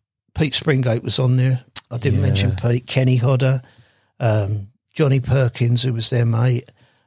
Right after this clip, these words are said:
Speaker 1: Um, I'll come back to Pete in a minute if I can.
Speaker 2: Yeah.
Speaker 1: Um, but, um,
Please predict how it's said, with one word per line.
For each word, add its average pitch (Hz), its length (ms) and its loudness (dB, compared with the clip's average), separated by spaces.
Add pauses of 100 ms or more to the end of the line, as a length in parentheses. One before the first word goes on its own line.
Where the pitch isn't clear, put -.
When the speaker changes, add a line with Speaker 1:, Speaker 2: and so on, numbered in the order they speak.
(120)
Speaker 1:
Um, 113 400 0 (600)
I'll 120 80 -20
come 147 200 -2
back - 180 -2
to - 100 -6
Pete 101 320 -4
in 110 80 -4
a 113 60 2
minute 131 260 -4
if - 120 -20
I 95 60 -20
can. 113 380 -20
Speaker 2:
Yeah. 135 440 2
Speaker 1:
Um, 135 220 -2
but, - 320 -6
um, 143 360 0